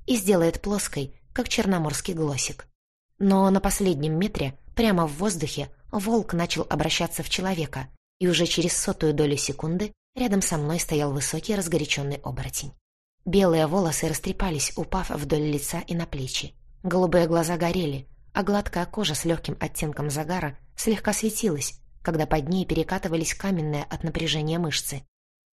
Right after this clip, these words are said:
«Какого дохлого енота ты выпрыгнула из окна?» —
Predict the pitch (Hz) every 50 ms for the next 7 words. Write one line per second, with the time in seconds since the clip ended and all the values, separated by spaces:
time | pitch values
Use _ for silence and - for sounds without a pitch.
0 | _ _ _ - - - - - - 226 190 165 165 143 147 - 196 185 - -
1 | 160 143 165 143 160 190 185 202 208 185 - - - 185 165 220 214 214 - 147
2 | 139 147 160 165 160 147 151 190 - - 196 175 139 127